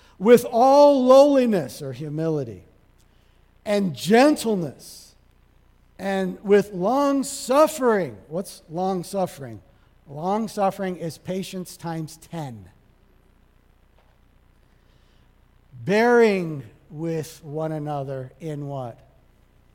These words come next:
Agape. Not phileo, not fighting fair, but I'm gonna love you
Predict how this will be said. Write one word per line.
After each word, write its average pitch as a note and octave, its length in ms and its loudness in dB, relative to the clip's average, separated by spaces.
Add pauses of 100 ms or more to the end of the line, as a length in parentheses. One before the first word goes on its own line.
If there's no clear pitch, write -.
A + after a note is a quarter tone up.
(220)
Agape. C#3 680 -12 (960)
Not E3 260 -4
phileo, A3 840 -2 (1600)
not F#3 360 -2
fighting C4 460 0
fair, F3 840 -2 (1800)
but D3+ 400 -8 (1120)
I'm C#3 180 -12
gonna D#3 220 -6
love E3 320 -4
you D3 320 -8